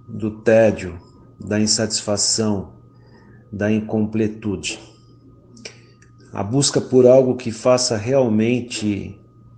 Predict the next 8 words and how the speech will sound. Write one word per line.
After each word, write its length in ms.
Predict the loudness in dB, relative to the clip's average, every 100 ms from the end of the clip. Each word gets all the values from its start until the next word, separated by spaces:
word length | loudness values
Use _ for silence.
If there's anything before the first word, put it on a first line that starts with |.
| -20 -16
sentir 1300 | -2 0 0 0 0 0 -2 2 4 4 4 -4 -10
com 220 | -4 -4
qualidade, 840 | 0 2 4 2 0 0 -2 -8 -18 -20 _ -20 -20 -20 -20 -20 -10
um 120 | -6 -4
sentir 800 | 0 -2 0 2 2 2 -2 -16 -20 -20 -20 -20 -20 -6
além 520 | -2 2 2 4 2
dessa 380 | 4 2 2 0
inquietude. 800 | 0 2 0 0 -8 -8 -10